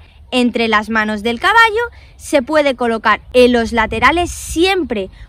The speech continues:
por encima de la cinta del sudadero para que no se os baje y en alguna ocasión hay personas que también las ponen en los ganchos de arriba de las monturas, ¿vale?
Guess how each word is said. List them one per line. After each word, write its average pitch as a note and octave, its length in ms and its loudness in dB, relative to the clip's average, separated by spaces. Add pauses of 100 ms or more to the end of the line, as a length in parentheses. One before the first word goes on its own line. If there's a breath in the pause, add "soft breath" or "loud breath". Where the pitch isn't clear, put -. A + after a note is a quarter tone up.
por B3 220 4
encima A#3+ 640 -2
de A#3 180 -2
la A3+ 160 0
cinta C#4+ 440 -2
del G3+ 120 -6
sudadero A3 540 -6
para B3 240 0
que G#3 120 -10
no A3 140 -4
se D4 140 -6
os - 80 -8
baje D4 360 -2 (280 loud breath)
y D#4 100 0
en A4 160 0
alguna A#4 240 0
ocasión G#4 400 0
hay F4+ 100 -4
personas F4+ 460 -4
que D4 100 -6
también C#4 360 -2
las D4 180 -4
ponen C4+ 380 -6
en C4+ 200 -4
los C4 200 -4
ganchos F4 440 -4
de G4+ 60 -6
arriba D4 460 -2 (280 soft breath)
de D4+ 320 2 (120)
las C4+ 360 0
monturas, F#3+ 760 -8
¿vale? C#3+ 320 -8